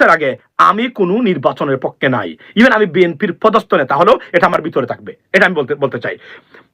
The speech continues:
রিফর্মস ছাড়া নির্বাচন করতে হবে, রিফর্মস ছাড়া নির্বাচন করতে, করা উচিত হবে না, কারণ রিফর্মস ছাড়া নির্বাচন করলে আমরা আবার ব্যর্থ হব। কারণ আমরা দেখতেছি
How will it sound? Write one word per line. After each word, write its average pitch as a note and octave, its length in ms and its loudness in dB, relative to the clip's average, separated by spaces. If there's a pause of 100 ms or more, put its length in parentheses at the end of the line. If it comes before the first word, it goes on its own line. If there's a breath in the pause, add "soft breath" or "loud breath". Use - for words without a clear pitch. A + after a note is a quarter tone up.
(220)
রিফর্মস B3+ 340 4
ছাড়া A#3+ 220 2
নির্বাচন G#3+ 320 0 (100)
করতে - 320 0
হবে, D#4 160 2 (360)
রিফর্মস G#3+ 300 4
ছাড়া A3+ 220 4
নির্বাচন F#3+ 320 -2
করতে, G#3 180 -2 (180)
করা G3+ 200 4
উচিত B3 200 -4
হবে C4 160 2
না, F4+ 40 6 (320 loud breath)
কারণ F3+ 160 2 (160)
রিফর্মস B3 300 -6
ছাড়া A3 200 4
নির্বাচন G3 420 -2
করলে D#3 180 0 (280 loud breath)
আমরা F#3 200 2
আবার E3 200 2
ব্যর্থ D3+ 300 -6
হব। A#2+ 100 -4 (320 soft breath)
কারণ D#3+ 200 4
আমরা G#3 140 4 (420 soft breath)
দেখতেছি A#3+ 320 -2